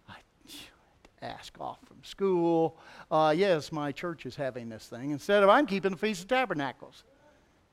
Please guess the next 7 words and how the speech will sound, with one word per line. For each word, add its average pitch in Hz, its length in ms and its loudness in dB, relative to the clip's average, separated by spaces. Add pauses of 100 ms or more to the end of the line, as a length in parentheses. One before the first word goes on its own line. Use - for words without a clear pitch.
(1080)
No. 185 240 -8 (1300)
But 202 220 0 (1200)
this, 240 300 -6 (160)
this 220 240 -4
is 147 140 -10
what 202 160 -10
God 170 280 -6